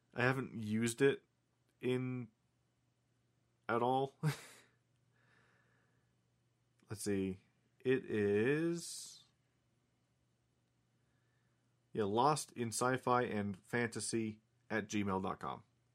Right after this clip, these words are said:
All lowercase, all one word.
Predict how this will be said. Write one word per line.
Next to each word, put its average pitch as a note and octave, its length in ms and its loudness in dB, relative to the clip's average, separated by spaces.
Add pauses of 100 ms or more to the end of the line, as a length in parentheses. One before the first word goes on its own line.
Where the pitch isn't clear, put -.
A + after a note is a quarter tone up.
(480)
All B2+ 160 8
lowercase, A2+ 680 4 (880)
all G#2 220 2
one F#2+ 200 0
word. A#1 200 -6